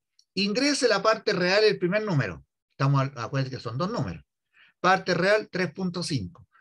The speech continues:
Parte imaginaria, menos cuatro punto ocho. La parte real del segundo, nueve punto dos. La parte imaginaria del primer número. Ah, y aquí es segundo, me equivoqué.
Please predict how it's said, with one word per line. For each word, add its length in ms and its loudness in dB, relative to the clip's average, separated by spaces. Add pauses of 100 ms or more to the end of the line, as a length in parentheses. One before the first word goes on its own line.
(120)
Parte 300 0
imaginaria, 760 -2
menos 340 -2
cuatro 280 -6
punto 280 -4
ocho. 260 -4 (760)
La 160 2
parte 260 0
real 260 2
del 160 2
segundo, 440 -4
nueve 280 4
punto 320 2
dos. 280 0
La 160 -2
parte 240 -2
imaginaria 380 -2
del 100 0
primer 260 0
número. 320 -4 (880)
Ah, 220 2
y 60 4
aquí 240 0
es 100 0
segundo, 480 -4
me 80 -14
equivoqué. 480 -8